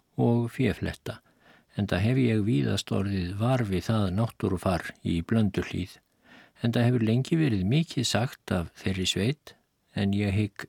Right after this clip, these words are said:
hvergi meira en hálfsagt. Af þessari frásögu yfir höfuð þá getur hver einn heilvita maður séð að Guð hefur þó dásamlega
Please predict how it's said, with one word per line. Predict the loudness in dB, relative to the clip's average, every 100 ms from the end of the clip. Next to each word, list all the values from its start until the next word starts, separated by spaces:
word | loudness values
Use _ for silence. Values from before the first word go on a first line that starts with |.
| -10
hvergi | -2 0 0 0
meira | 2 2 2 -2
en | -2 -6 0
hálfsagt. | 2 2 0 -4 -4 -6 -18 -20 -20 _ _ _ _ _ _ _ _ -20 -20 _ _ _ _ _ _ _ _ _ -4
Af | -2 0
þessari | 0 2 4 2 0
frásögu | 2 2 2 2 2 4 2
yfir | 2 2 2 0
höfuð | 0 0 -2 -6 -10 _
þá | -2 2
getur | 2 2 -2
hver | 0 2 2 2
einn | 0 -2
heilvita | 0 2 2 2 0 0 0
maður | 2 2 0 -2
séð | 0 0 -2 -8 _ _ _ _ -6
að | -4 0
Guð | 2 2 0 -6 -6
hefur | -2 0 0
þó | 0 0 -2 0
dásamlega | 2 2 0 0 0 0 -2